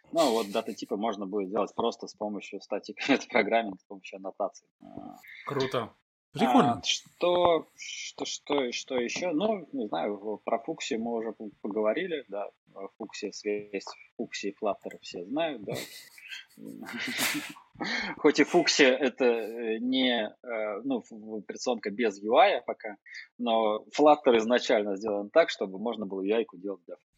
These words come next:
Speaker 1: Вот, которой пока там ещё нет, но уже можно делать. А. Так что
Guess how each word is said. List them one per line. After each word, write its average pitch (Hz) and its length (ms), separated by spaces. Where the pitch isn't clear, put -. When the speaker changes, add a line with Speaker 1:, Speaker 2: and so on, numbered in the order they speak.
Speaker 1:
Вот, 95 180
которой 107 400
пока - 240
там 95 180
ещё 113 180
нет, 170 220
но 98 120
уже 104 200
можно 104 300
делать. 85 220
А. 62 280
Так 185 160
что - 120